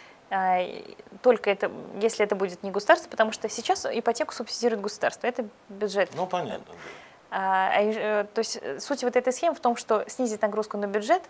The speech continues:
Speaker 1: но оставить по-прежнему низкие ставки и найти какого-то другого инвестора.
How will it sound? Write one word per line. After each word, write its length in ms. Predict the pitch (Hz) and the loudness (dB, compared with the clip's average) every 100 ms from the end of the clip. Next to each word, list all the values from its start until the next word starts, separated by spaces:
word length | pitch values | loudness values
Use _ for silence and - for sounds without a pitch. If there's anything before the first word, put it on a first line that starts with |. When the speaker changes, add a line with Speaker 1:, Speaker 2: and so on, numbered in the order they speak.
| - - - | -18 -20 -8
Speaker 1:
но 300 | 233 262 262 - - | 4 6 6 0 -4
оставить 500 | - 240 - 262 220 - | 4 4 6 4 6 4
по-прежнему 460 | 220 220 196 202 | 4 2 0 -2
низкие 320 | 202 202 - | -4 -4 -6
ставки 360 | - 339 339 214 - - | 2 2 2 -4 -6 -2
и 60 | |
найти 220 | 226 226 - | 0 0 -2
какого-то 380 | 240 214 208 | 0 0 0
другого 340 | 190 196 196 190 | -2 0 0 -2
инвестора. 420 | 180 - - | -4 -6 -6